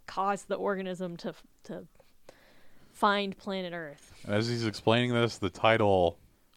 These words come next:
Speaker 2: logo
Speaker 1: <laughs>
Speaker 2: for Promare is, like, superimposed.
Speaker 1: Yeah, that's when the, the, the, um, every action move suddenly is on screen and
Speaker 2: Has, like,
Speaker 1: Promare
Speaker 2: has, like, a
Speaker 1: and
Speaker 2: title or whatever.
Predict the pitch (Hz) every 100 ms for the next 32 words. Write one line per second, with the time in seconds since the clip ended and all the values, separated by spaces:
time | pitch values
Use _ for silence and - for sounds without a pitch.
0 | _ - 95 95 90 82 76 73 - 247
1 | - - - - - - - - - 110
2 | 98 98 87 78 78 - - - 95 87
3 | 85 80 - - 107 95 85 98 85 80
4 | - - - 170 151 170 - 220 247 302
5 | 254 220 185 - 190 180 170 170 - -
6 | - 202 185 175 175 160 160 202 - -
7 | - - - - 220 233 - 208 208 -
8 | 247 214 214 220 220 208 - - - 240
9 | 220 208 202 208 196 202 208 - 208 202
10 | 208 208 165 143 120 113 208 113 104 233
11 | 214 208 117 208 208 196 170 120 113 110
12 | 107 98 90 85 87 - 87 87 87 87
13 | 87